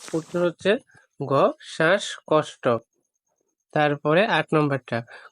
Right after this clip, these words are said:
কোনটি নিউমোনিয়ার জন্য দায়ী? উত্তর হচ্ছে গ, ব্যাকটেরিয়া।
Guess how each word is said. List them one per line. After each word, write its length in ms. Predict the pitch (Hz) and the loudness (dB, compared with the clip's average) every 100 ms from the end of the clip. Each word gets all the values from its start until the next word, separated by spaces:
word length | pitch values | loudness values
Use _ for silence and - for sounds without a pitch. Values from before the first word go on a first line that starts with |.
| _ | _
কোনটি 600 | 170 180 185 196 208 196 | 0 2 2 2 2 4
নিউমোনিয়ার 800 | 165 160 165 170 180 185 185 180 | 4 4 4 4 4 4 4 2
জন্য 280 | 170 185 190 | 2 4 4
দায়ী? 400 | 190 190 196 240 - - | 4 4 2 0 -4 -2
উত্তর 300 | 165 - 175 | -2 0 0
হচ্ছে 280 | 160 - | 0 0
গ, 340 | 151 131 143 233 - - - _ 143 | -2 2 2 2 -2 -20 -20 _ -4
ব্যাকটেরিয়া। 1040 | 135 131 143 147 - 170 160 147 120 117 | -4 0 2 2 0 0 2 2 2 0